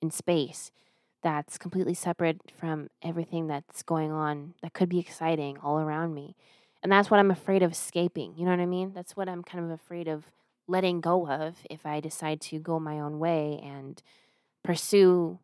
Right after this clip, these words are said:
things that I've never pursued before in order to get those things that I really want in my life. Um, but I need to figure out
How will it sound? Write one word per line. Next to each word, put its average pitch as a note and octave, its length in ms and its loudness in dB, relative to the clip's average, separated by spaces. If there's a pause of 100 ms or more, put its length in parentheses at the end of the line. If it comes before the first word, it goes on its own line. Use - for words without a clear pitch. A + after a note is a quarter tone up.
(120)
things F3+ 220 2
that E3+ 100 2
I've D3+ 100 -2
never D#3+ 200 -4
pursued E3 420 -4
before - 460 -14 (2250)
in F#3+ 100 0
order G3 320 8
to F3 180 -4
get F3+ 220 -4
those E3+ 220 0
things E3 260 -4
that E3 120 -2
I D#3 240 -2
really E3 300 0
want D#3+ 260 -4
in C#3 60 -14
my C#3+ 160 -12
life. D3 500 -2 (1300)
Um, D#3 380 -4 (1400)
but G#3 100 6
I G#3 80 10
need A3 180 8
to A#3+ 80 6
figure G#3 280 4
out F#3+ 300 6